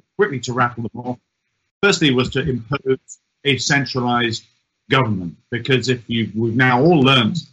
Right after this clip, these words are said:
the history of, uh, of Afghanistan, going back to Durrani, Dost Mohammed, Zahir Shah, you've always had a strong central figure, but actually the power is in the, in the, uh, down on the very local basis.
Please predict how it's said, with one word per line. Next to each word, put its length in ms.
the 100
history 460
of, 240
uh, 220
of 140
Afghanistan, 580
going 220
back 200
to 100
Durrani, 600
Dost 220
Mohammed, 440
Zahir 160
Shah, 360
you've 160
always 220
had 140
a 160
strong 320
central 400
figure, 360
but 80
actually 300
the 80
power 600
is 480
in 160
the, 260
in 220
the, 340
uh, 200
down 220
on 120
the 60
very 220
local 380
basis. 580